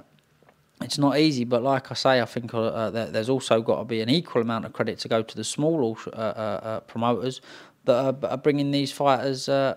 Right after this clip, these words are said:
bringing these good fighters up. The, the fighters do not get the privilege or, or do not get recognised until they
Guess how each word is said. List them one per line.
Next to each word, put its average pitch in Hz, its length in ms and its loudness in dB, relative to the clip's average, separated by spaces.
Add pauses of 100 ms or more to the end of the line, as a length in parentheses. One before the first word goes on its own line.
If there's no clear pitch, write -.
(100)
bringing 151 240 2
these 143 160 0
good 147 220 0
fighters 135 400 4
up. 143 220 6
The, 139 160 2
the 127 120 -6
fighters 131 460 4 (640)
do 151 100 6
not 151 220 2
get 135 160 0
the 127 60 -8
privilege 151 580 2
or, - 60 -6
or 131 420 2
do 131 100 0
not 131 200 2
get 123 140 -2
recognised 131 720 4
until 127 340 0
they 127 360 4